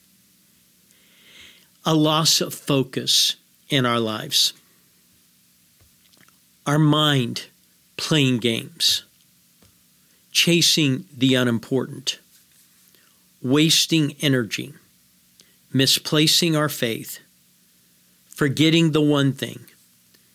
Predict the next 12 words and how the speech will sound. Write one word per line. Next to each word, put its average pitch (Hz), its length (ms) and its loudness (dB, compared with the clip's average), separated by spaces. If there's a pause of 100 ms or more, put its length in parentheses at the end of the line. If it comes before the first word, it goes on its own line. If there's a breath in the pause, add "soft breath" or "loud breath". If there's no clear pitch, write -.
(140)
And 143 160 0
overlooking 135 1080 -2 (300)
the 127 120 0
importance 117 640 -2
of 107 140 -12
today. - 360 -12 (1300 soft breath)
I 143 80 0
hope 185 260 0
these 160 240 2
help 135 320 -2
you, 123 180 2
and 107 200 -6